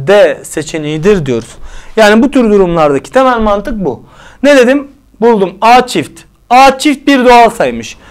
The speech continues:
A çift ve doğal sayıysa ne diyordum? Hem sıfır yazacağım hem iki. Sıfır yazdım. Ne çıktı? Çift. Zaten teki arıyorum. Diğerini yazma artık. Çünkü senin aradığın tek çıkması. E, biri çift çıktıysa sonuç yok. Gitti.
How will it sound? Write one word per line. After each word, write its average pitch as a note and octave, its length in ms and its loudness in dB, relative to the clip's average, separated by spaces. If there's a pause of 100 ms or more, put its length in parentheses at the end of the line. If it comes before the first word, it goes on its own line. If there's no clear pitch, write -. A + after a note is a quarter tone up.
(240)
A B3 260 4
çift - 360 0 (480)
ve C#3 140 0
doğal A#3 300 4
sayıysa C#4+ 460 2
ne C#4 160 2
diyordum? C4 280 2
Hem C#4+ 200 2
sıfır C4 260 -8
yazacağım B3+ 300 0
hem G#3+ 140 -2
iki. B2+ 280 -10 (400)
Sıfır C4+ 340 0
yazdım. E3 800 4 (520)
Ne C#4 140 2
çıktı? C#4+ 360 -2
Çift. - 320 -4
Zaten C4+ 420 2
teki C4+ 240 2
arıyorum. D#3+ 460 2
Diğerini B3+ 280 2
yazma G3 360 -2
artık. - 260 -20 (440)
Çünkü E3+ 180 -12
senin A3 200 0
aradığın A#3+ 460 -2 (140)
tek A#3+ 240 0
çıkması. D3+ 480 -14 (340)
E, - 280 -2
biri C#4 220 4
çift C4+ 220 -2
çıktıysa F#3 440 -2
sonuç A#3+ 360 -6
yok. E3 200 -6
Gitti. E3+ 380 -8